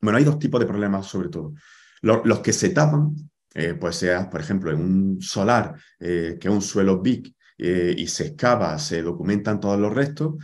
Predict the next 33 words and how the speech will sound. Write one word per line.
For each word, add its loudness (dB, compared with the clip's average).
eh, -2
una 4
vez -2
que -4
se -2
han 2
documentado, 0
se -2
pone, 0
se 0
tapa 2
de 2
nuevo 4
y 0
se -4
construye 2
el 6
edificio -2
que -4
se -6
tenga -2
que -6
construir, -8
¿no? -6
Pero 4
ocurre 4
que 4
para 0
la 2
conservación 0
de 2
estos -2
restos -2